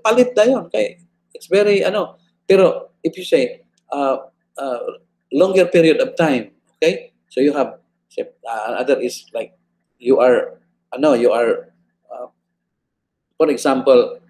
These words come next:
uh, buying a medicine nga, not necessarily for emergency. Not necessarily for emergency, maybe medicine for, like, uh,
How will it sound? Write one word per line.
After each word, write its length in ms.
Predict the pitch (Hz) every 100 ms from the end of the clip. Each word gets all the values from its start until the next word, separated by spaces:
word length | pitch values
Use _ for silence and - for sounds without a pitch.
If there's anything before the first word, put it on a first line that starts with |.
| _ _ _ -
uh, 220 | 110 104 -
buying 260 | 160 170
a 40 | 147
medicine 600 | 143 139 143 139 117 113
nga, 240 | 113 101 _ _ _ _
not 220 | 160 165
necessarily 420 | 160 143 151 139 135
for 200 | 131 120
emergency. 720 | 123 139 - 127 127 - 90 _ _ _ _ _ _ _ _ _ -
Not 160 | 151
necessarily 320 | 170 170 170 170
for 120 | 147
emergency, 500 | 143 151 147 147 120
maybe 340 | 120 123 113 - _ _ _
medicine 580 | 135 175 175 165 170 165
for, 160 | - 131
like, 280 | 131 123 - _ _ _ _ 113
uh, 400 | 113 113 110